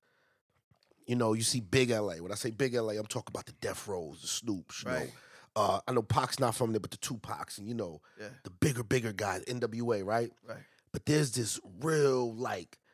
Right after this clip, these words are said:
Speaker 1: backpack ass fucking B-boy,
Speaker 2: Mm-hmm.
Speaker 1: spin it on your head,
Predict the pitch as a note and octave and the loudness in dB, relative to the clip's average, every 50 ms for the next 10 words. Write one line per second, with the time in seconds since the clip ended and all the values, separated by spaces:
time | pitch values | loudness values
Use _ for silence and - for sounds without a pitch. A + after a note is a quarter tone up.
0 | _ _ _ _ _ _ - F2+ - - D3+ D3+ D#3+ D#3 - - - - E3 D3 | _ _ _ _ _ _ -20 0 4 6 8 8 8 6 4 0 -2 0 2 2
1 | C#3 C3 - B2+ C3+ B2+ B2+ B2 A#2+ A2+ A2 - - - C3+ A#2+ - - F#2+ F#2+ | 0 0 -2 -2 2 4 4 4 4 2 -2 -4 -6 -4 -4 -4 -4 -4 -8 -8
2 | F#2+ F#2 - C#3 D#3+ F3 E3+ D#3 B2+ C3+ D3 C#3+ C3+ C3+ B2+ B2 A#2+ B2 - - | -8 -4 0 0 2 2 2 2 4 4 4 6 6 4 4 2 2 -2 -8 -12
3 | - - A2+ A2+ A#2+ A#2 B2 C#3 D#3 E3+ E3+ E3+ D#3+ E3 D#3+ D#3+ D3+ D3+ D3 C#3+ | -16 -14 -6 -2 0 0 2 6 6 6 6 8 6 6 6 6 6 4 2 2
4 | B2+ C#3 D3+ D3 C3+ B2 A#2+ A#2 A#2 | 2 4 4 4 6 4 2 0 -2